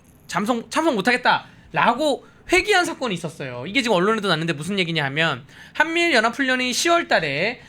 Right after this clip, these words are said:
당시 이천이십이 년 시월 달에 동해상에서 훈련하기로 했습니다. 잠수함이, 핵잠수함들이 훈련하기로 했는데 모의 훈련을 하기로 했는데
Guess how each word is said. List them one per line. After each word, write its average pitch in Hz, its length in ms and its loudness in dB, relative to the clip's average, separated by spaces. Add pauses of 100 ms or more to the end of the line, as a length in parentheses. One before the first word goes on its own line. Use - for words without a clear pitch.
(100)
당시 180 280 0
이천이십이 196 460 -2
년 196 100 0
시월 240 300 0
달에 202 260 2
동해상에서 202 680 0
훈련하기로 302 420 -2
했습니다. 143 260 -10
잠수함이, 175 400 -6
핵잠수함들이 208 640 -2
훈련하기로 240 440 -4
했는데 143 260 -2 (220)
모의 233 260 0
훈련을 262 320 0
하기로 214 200 0
했는데 165 280 -2